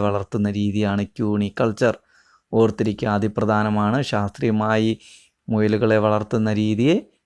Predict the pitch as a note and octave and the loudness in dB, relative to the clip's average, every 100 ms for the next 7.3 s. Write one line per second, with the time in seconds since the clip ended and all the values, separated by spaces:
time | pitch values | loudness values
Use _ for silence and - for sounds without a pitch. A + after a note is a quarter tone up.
0 | _ - G#2+ G#2+ G#2+ G#2 G#2 G2+ G#2+ G#2+ | _ -2 0 2 0 0 -2 -2 -2 -2
1 | G#2 G#2 G#2 G#2 G2+ G2+ - - _ - | -2 -2 -2 0 -2 -4 -10 -16 _ -12
2 | G#2 G#2 A2+ G#2+ G#2+ C#3+ G3+ _ - - | -10 -6 -4 -4 -2 -2 -4 _ -20 -20
3 | - - A2+ C3 D3+ C#3 A2+ G2+ G2+ G#2 | -12 -4 2 4 4 4 0 0 -2 -2
4 | G#2 - - G2+ G2+ A#2 - - B2 G#2 | -2 -6 -6 -2 0 0 -4 -6 -2 -2
5 | G2 G2+ G#2 - G#2 A2+ A2 F#2+ F#2+ G#2+ | -2 -4 -6 -6 -4 -2 -2 -4 -2 0
6 | A3+ - - - - _ - G#2+ G2 F#2 | 0 -2 -20 -20 -20 _ -2 0 0 -2
7 | - G2 B2 | -4 0 0